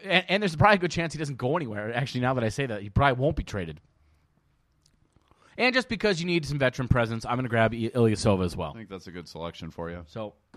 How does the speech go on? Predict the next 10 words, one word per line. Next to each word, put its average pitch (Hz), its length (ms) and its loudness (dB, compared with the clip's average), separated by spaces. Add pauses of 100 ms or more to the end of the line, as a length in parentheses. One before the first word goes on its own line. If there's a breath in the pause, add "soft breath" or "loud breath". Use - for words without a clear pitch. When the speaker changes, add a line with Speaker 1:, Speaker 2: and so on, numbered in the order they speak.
(200)
Speaker 1:
I 139 80 0
like, 151 260 2
uh, 139 160 6
the 127 100 0
direction 123 320 0
my 113 120 -4
team's 107 280 -12
looking 95 200 -14
so 85 160 -10
far. 76 260 -8